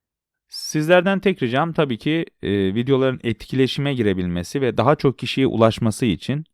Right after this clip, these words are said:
videonun beğenilmesi ve yorum yazılması. Çünkü YouTube algoritması beğenilere ve, e,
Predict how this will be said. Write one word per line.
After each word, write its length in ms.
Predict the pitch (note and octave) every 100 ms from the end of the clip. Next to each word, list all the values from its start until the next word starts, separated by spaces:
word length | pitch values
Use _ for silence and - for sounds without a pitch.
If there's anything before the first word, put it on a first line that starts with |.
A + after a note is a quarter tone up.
| _ _ B2+ -
videonun 500 | C3 C3+ A2+ D3 C3+
beğenilmesi 640 | A2 G#2+ G2 F#2 F2+ - D3
ve 60 |
yorum 420 | D3+ A#2+ A2 G2+ - _ _ -
yazılması. 680 | G#2 F2 E2 D#2+ D#2+ - F3+ _ _ _ _ _ _ _ C3+ -
Çünkü 260 | C#3+ C3+
YouTube 280 | C#3 C#3+ D3+
algoritması 760 | D3 D3 D3 - C#3+ - E3+ E3
beğenilere 540 | B2 B2 B2 B2+ C#3 C3+
ve, 220 | C3+ -
e, 60 | G#2+